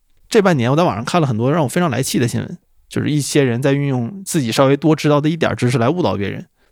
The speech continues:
那我觉得这就是错的，就无知不是错，仅仅是因为各种原因，很多人是不知道一些事儿的。但那些侥幸有一日之长的人，也不应该有任何资格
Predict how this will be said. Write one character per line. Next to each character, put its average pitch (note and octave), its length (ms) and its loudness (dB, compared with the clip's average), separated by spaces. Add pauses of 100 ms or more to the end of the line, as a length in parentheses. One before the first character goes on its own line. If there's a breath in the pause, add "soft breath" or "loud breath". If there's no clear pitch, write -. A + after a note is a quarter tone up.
那 - 100 -2
我 D3 40 0
觉 B2+ 80 0
得 D3 40 4
这 F#3+ 100 2
就 G3+ 100 0
是 D#3+ 60 0
错 B2 240 -4
的， E3 160 -16
就 - 100 -4
无 C3+ 140 0
知 G#3+ 160 0
不 D#3 120 -6
是 C3 100 -2
错， - 320 -6 (160)
仅 F3+ 180 2
仅 F3+ 100 2
是 B2+ 120 -2
因 D3+ 100 0
为 D3+ 100 2 (160)
各 - 120 -4
种 B2+ 80 0
原 A#2+ 100 0
因， C3+ 80 0
很 A#2+ 80 -6
多 A2 100 -2
人 A#2+ 60 -2
是 C#3+ 60 -2
不 D3 100 -12
知 E3 100 -6
道 G3 160 0
一 B2 40 -8
些 A2+ 80 -6
事 - 100 -4
儿 - 80 -6
的。 - 100 -20 (260 soft breath)
但 F#3+ 160 4
那 G3 100 6
些 G3+ 80 4
侥 A2 240 2
幸 C3 120 2
有 A#2 120 4
一 A2 100 0
日 E3+ 160 2
之 F3 100 -8
长 G#2+ 200 -6
的 C3+ 80 0
人， G#2 320 -8
也 A#2+ 200 -2 (300)
不 G#3 80 2
应 F3 80 2
该 D#3+ 80 4
有 C#3+ 100 4
任 F#3+ 160 2
何 - 160 0
资 B2+ 220 -4
格 A2+ 340 -4